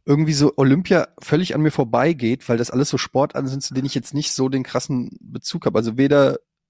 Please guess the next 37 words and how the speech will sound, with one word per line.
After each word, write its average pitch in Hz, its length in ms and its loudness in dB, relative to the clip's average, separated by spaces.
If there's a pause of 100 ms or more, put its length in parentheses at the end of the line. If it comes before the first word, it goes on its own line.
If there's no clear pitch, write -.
Leichtathletik 147 680 -2
im 127 160 -4
Sommer 156 420 2 (680)
noch 123 220 -2
Wintersport 139 600 0
im 117 160 -4
Winter. 131 400 -2
Ich - 180 -8
hab, - 120 -10
ich - 140 -14
hab - 160 -10
da, - 100 2
ich - 100 -2
bin 180 120 2
da 185 40 6
nie 196 140 6
reingekommen. 160 580 0
Als - 180 -4
Kind 190 340 -2
nicht, 185 340 -2
als - 380 -6
Jugendlicher 165 440 -4
nicht 143 160 -4
und 120 80 -2
als 120 140 0
Erwachsener 123 380 0
irgendwie 131 160 -2
auch 147 100 0
nicht. 117 140 -4
Ich - 40 -18
glaub, 165 140 0
wenn 135 80 0
du 143 80 2
da 135 100 4
nicht 147 200 -2
so 165 80 0
eine 151 200 2